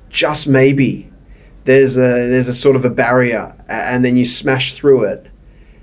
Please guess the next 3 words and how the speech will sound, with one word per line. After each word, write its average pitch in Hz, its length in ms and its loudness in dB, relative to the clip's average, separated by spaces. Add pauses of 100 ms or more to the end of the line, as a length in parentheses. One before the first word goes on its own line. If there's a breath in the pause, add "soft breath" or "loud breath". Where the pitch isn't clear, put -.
(220 soft breath)
and 113 840 -2
you 127 240 0
can 120 880 -2